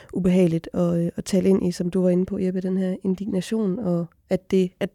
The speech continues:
at det er dem, som har delt dem uden samtykke, som, øh, bør være de s-, øh, skamfulde. Vi skal jo også huske på, det er jo, der er jo også, øh,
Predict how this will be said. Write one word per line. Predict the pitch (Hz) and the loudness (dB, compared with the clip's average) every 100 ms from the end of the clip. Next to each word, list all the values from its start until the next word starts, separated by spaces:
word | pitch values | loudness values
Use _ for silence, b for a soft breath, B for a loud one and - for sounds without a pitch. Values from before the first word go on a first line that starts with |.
| - | -2
at | 185 - | -2 2
det | 190 | 4
er | 175 | 4
dem, | 170 - 190 | 2 2 2
som | 196 190 | 4 2
har | 185 | 0
delt | 262 262 - | 2 0 0
dem | 170 - B B B - | -2 -2 B B B 4
uden | 180 185 | 4 4
samtykke, | 170 175 170 175 170 | 2 0 0 -4 -4
som, | 170 165 165 _ _ - | -2 -2 -2 _ _ -4
øh, | 175 175 170 - | -2 0 -2 0
bør | 170 | 0
være | 160 | 0
de | 170 | -2
s-, | - - - | -6 -10 -6
øh, | - 220 | -2 -2
skamfulde. | - 175 180 180 165 - _ _ _ _ _ _ _ _ _ - B B B B | 0 0 0 0 -4 -6 _ _ _ _ _ _ _ _ _ -20 B B B B
Vi | 180 190 | -2 -2
skal | - 190 | 2 4
jo | |
også | 214 - | 4 2
huske | 240 - | -4 0
på, | 214 | 0
det | 202 208 | 4 4
er | 202 | 6
jo, | 240 - | 4 0
der | - | 0
er | - 247 | 4 4
jo | 262 | 6
også, | 208 202 - B B B - | 4 4 -4 B B B 4
øh, | 196 185 180 | 6 6 4